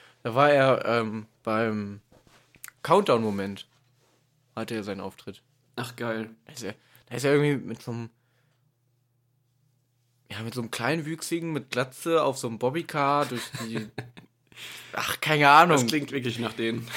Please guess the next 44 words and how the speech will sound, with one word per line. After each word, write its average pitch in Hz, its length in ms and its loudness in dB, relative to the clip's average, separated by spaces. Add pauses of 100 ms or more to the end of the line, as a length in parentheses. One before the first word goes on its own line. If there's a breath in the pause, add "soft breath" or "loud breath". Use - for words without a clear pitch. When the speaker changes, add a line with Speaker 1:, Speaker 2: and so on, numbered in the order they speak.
(260 loud breath)
Speaker 2:
<laughs> - 360 -14
Speaker 1:
Und 120 100 -4
dann 131 200 4
hat 131 100 -2
er 131 80 4
das 117 160 2
gesungen, 107 380 -4
ja, 107 420 6
es - 300 -8
<laughs> - 300 2
war 143 480 8
sehr 135 160 4
lustig. 123 520 -6 (240)
Ähm, 98 240 -8 (2000)
sehr 113 180 0
schön 101 240 -8
Speaker 2:
Ja, 139 60 -2
dann 123 120 -2
ist 131 160 -2
er 147 60 2
ja, 120 260 2
Speaker 1:
Doch. - 180 -12 (120)
Speaker 2:
ja, 123 160 -4
ist 120 120 -6
ja 135 80 -4
klar, 139 200 2
dass 113 200 -2
er 120 60 -2
dann 120 200 -4
in 113 100 -6
die 113 120 -4
Drogensucht 113 520 -8
verfallen 110 400 -6
ist, 110 160 -12
ne? 120 240 -10 (1000 soft breath)
Wenn 113 100 0
Speaker 1:
Ja, 120 60 2
Speaker 2:
er 110 40 -2
Speaker 1:
nach 110 80 -2
Speaker 2:
schon 127 100 -2
Speaker 1:
so 113 140 -2
einem 123 80 2
Speaker 2:
so 117 40 -4
früh 110 260 0